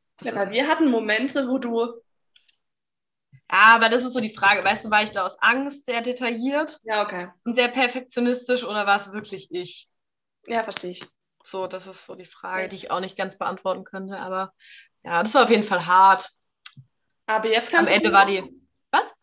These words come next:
Speaker 2: Jetzt kannst du drüber lachen.
Speaker 1: Ja, voll. Mittlerweile, also d-, der nächste Schlag kam dann tatsächlich, als die Note draußen war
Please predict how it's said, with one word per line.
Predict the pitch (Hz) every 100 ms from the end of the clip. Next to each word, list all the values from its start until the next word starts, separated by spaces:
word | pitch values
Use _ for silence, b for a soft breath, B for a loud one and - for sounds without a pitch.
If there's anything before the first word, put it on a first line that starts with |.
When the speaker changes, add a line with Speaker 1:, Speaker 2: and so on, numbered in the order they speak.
| _ -
Speaker 2:
Jetzt | 226 -
kannst | 240 262
du |
drüber | 277 294 311
lachen. | 349 - 294 - _ B B
Speaker 1:
Ja, | 254 320 311
voll. | - 320 359 202 -
Mittlerweile, | 247 254 233 240 -
also | 226 226
d-, | - 226 220
der | 220
nächste | 247 285 262
Schlag | - 214 214
kam | 240
dann | 233
tatsächlich, | 226 214 233 226
als | -
die | 202
Note | 226 269
draußen | - 233 247 254
war | 226 233